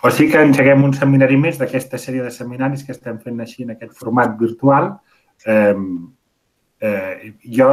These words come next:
ja callaré perquè no presentaré jo la, la persona convidada, sinó que la presentarà, no la veig a la d'allò, la Marta. Marta.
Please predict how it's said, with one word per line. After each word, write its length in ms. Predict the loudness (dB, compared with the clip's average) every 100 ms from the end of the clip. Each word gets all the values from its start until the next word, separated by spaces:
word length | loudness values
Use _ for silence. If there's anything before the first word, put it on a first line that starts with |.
| 2
ja 160 | 0 2
callaré 340 | 4 4 2 0
perquè 380 | -2 -2 0 0
no 400 | 0 -4 -2 -2 -2
presentaré 480 | -4 -8 -8 -8 -2
jo 160 | -2 0
la, 320 | -2 -4 -6
la 260 | -10 -14 -14 -16 -20 -20
persona 340 | -20 -12 -12
convidada, 600 | -6 -4 0 0 2 0 -4 -14 _ _ _
sinó 260 | -10 -6 -4
que 100 | -2
la 100 | -4
presentarà, 400 | -4 -8 -6 -2
no 100 | 0
la 120 | 0 -2
veig 200 | -4 -6
a 40 | -12
la 140 | -14
d'allò, 300 | -16 -18 -20 -16 -4
la 60 | 0
Marta. 380 | 0 -2 -10 -18 -16 -16
Marta. 460 | -16 -18 -20 _